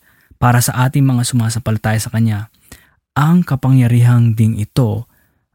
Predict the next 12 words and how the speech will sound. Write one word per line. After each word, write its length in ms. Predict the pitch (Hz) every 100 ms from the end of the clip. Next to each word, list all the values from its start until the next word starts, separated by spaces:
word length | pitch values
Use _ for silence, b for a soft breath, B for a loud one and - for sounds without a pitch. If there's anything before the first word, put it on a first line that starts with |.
| -
ang 160 | 131 131
ginamit 560 | 117 117 117 127 127 -
niya, 320 | 113 101 113 _ _ _ _ _ _ _
ah, 240 | 113 104
nang 320 | 123 123 120 117
buhayin 480 | 104 127 127 127
niyang 160 | 117 110
muli 400 | 104 120 135 - _ _ _ _ _ _
si 160 | - -
Kristo 640 | - 123 110 - 104 113 _ _ - _ _ _ _
at 160 | 127
nang 400 | 120 117 117 117